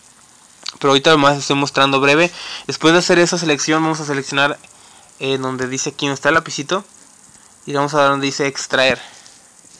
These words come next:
Como pueden ver, ya tenemos el hongo ahí solo. Lo que pueden hacer también, si no les gustó, es,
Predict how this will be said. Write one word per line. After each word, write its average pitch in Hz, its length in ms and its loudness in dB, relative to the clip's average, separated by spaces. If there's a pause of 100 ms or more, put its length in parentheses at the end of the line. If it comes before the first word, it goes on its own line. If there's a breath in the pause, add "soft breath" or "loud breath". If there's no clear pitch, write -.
(720 loud breath)
Como 180 280 -2
pueden 151 340 2
ver, 143 240 0 (600 loud breath)
ya 131 120 -2
tenemos 143 360 0
el 139 100 2
hongo 139 200 4
ahí 139 80 4
solo. 156 400 4
Lo 135 160 0
que 139 80 -4
pueden 180 240 2
hacer 170 200 0
también, 160 260 0
si 160 80 -8
no 156 80 0
les 156 100 -2
gustó, 147 340 2
es, 147 200 0